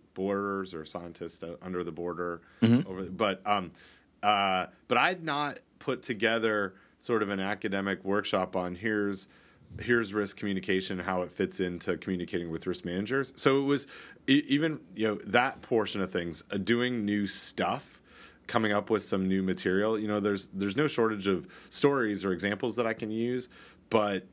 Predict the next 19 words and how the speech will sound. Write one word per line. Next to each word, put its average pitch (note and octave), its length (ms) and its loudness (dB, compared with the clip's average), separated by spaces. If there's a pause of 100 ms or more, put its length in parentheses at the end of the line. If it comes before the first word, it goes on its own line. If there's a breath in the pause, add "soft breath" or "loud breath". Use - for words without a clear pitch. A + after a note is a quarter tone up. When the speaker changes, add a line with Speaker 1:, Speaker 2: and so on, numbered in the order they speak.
Speaker 1:
but G2 180 0
being A2+ 160 2
able G#2 160 0
to F#2+ 80 2
frame G2+ 320 -2
it G2 80 0
in F#2+ 100 2
a F#2 80 2
way F2 360 2 (240 loud breath)
that G#2 100 2
was G2 160 2
different C3 320 2
for - 80 0
this G#2+ 160 0
different G#2 320 -2
type G2+ 160 0
of F2+ 80 0
audience, F#2+ 500 0 (400 loud breath)
and, F#2+ 520 2